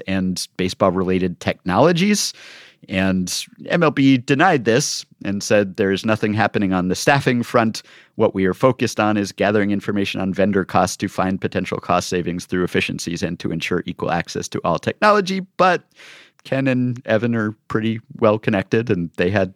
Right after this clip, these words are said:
sources <laughs> suggesting that this was part of the motivation, or at least that owners would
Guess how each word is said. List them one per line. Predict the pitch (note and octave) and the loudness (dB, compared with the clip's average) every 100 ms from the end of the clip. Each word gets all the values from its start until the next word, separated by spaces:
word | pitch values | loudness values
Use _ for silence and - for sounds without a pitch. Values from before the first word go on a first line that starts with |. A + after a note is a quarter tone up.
| - | -4
sources | A2+ G2 F2 E2+ | -2 0 0 -2
<laughs> | - | 0
suggesting | G#2 - F#2+ - F#2+ F#2+ | 0 2 0 0 -2 -2
that | G2 F#2 - - - - | 0 0 -2 -20 -18 -4
this | A2 A2 | -2 -2
was | G2 | 0
part | G#2+ G#2 | 4 4
of | |
the | G2+ | 4
motivation, | G#2 G2 D#3+ D3 C#3+ B2+ | 2 4 2 2 2 2
or | A#2+ | 2
at | |
least | B2+ B2+ - | 0 0 0
that | A2+ G#2 - - - _ - | 0 0 -4 -20 -20 _ 2
owners | C3+ A#2+ A2 - | 2 4 0 0
would | G#2+ F#2+ | -2 -2